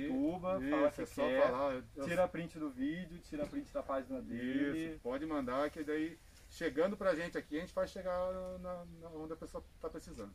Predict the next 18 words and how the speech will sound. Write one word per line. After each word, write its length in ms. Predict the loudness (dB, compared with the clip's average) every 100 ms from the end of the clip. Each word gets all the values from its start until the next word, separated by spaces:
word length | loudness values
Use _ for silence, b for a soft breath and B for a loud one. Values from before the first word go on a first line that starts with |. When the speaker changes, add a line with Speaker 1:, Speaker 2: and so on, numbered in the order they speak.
| -12
Speaker 1:
A 60 | -8
gente 180 | -8 2
dá 140 | 2
o 80 | 4
jeito. 320 | 0 -4 -4
Speaker 2:
Dá 120 | -2
um 100 | 0
jeito. 320 | 0 -2 -2 -8 -14 -16
Speaker 1:
<laughs> 280 | -16 -12
Muito, 520 | -4 -2 2 0 0 -4
muito, 260 | -6 -4
muito 300 | -2 0 0
obrigado, 320 | -2 2 2 2
Speaker 2:
Eu 60 |
Speaker 1:
Celso. 140 | 0 0
Speaker 2:
que 40 |
agradeço. 340 | -2 -2 -2 6
Speaker 1:
Nossa, 400 | 8 8 2